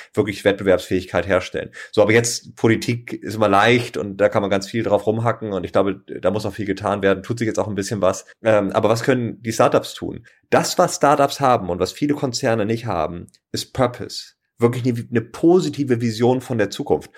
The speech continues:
Und das nach diesen beiden Hygienefaktoren ist enorm wichtig, darüber zu sprechen, wie wollen wir eigentlich die Welt verändern? Mit den Produkten, die wir entwickeln, aber auch mit dem, was wir als Unternehmen und als Team sind, mit einer anderen Unternehmenskultur, mit einem anderen Verständnis davon, wie Menschen zusammenarbeiten.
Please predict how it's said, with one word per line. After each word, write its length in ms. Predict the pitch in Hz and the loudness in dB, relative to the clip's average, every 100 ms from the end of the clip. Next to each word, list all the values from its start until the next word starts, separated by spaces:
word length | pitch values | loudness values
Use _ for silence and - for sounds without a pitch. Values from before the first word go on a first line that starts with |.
| - | -8
Und 180 | 131 120 | 0 4
das 200 | 180 190 | 4 4
nach 260 | 127 170 - | 4 4 2
diesen 280 | 170 151 | -4 0
beiden 240 | 127 127 123 | 2 2 2
Hygienefaktoren 960 | 117 127 165 - 90 - - 82 87 - _ - | -2 0 0 -2 -6 -8 -4 -2 -2 -10 _ 0
ist 220 | 165 - | 0 2
enorm 320 | 147 127 120 | 0 2 2
wichtig, 300 | 131 - 92 | 0 -4 -4
darüber 340 | 107 117 131 127 | 2 2 2 0
zu 120 | 113 | -4
sprechen, 580 | - - 131 110 92 117 - - _ | -6 0 0 0 -8 -12 -18 -20 _
wie 140 | 127 127 | -2 4
wollen 220 | 139 139 | 4 6
wir 100 | 110 | 4
eigentlich 160 | 127 | 2
die 120 | 123 123 | 0 2
Welt 220 | 135 165 | 2 2
verändern? 500 | - - 87 - - _ - | -4 -6 -6 -12 -12 _ -6
Mit 160 | 120 120 | 0 2
den 120 | 120 | 2
Produkten, 460 | - 107 143 - 147 | 0 -2 -2 -4 0
die 140 | 143 | 2
wir 100 | 143 | 2
entwickeln, 540 | 143 151 170 185 190 _ - | -2 -4 -4 -6 -8 _ -4
aber 220 | 113 - | 0 2
auch 300 | 113 147 - - _ | 4 4 0 -20 _
mit 220 | 123 120 | -4 2
dem, 200 | 131 160 | 4 4
was 180 | 143 - | 2 4
wir 80 | 120 | 2
als 100 | 117 | 2
Unternehmen 540 | 117 117 113 160 127 | 0 -2 0 2 0
und 120 | 98 | 0
als 180 | 87 - | 0 -2
Team 280 | - 170 147 | -6 -4 -2
sind, 320 | 95 82 - | -2 -2 -4
mit 160 | 113 - | -4 -2
einer 240 | 120 113 | 0 2
anderen 320 | 127 143 135 | 0 2 2
Unternehmenskultur, 880 | 117 120 120 135 139 - - 117 151 | 2 0 2 2 0 -6 -8 -2 0
mit 140 | 110 | 2
einem 100 | 107 | 2
anderen 360 | - 131 143 123 | 2 2 2 2
Verständnis 580 | 120 113 127 139 113 - | 0 0 2 0 -4 0
davon, 320 | 101 - 98 | 2 2 -2
wie 60 | 101 | 0
Menschen 320 | 104 117 101 | -2 -2 -10
zusammenarbeiten. 880 | - 101 123 85 87 82 87 123 | 0 2 2 0 -2 0 -2 -8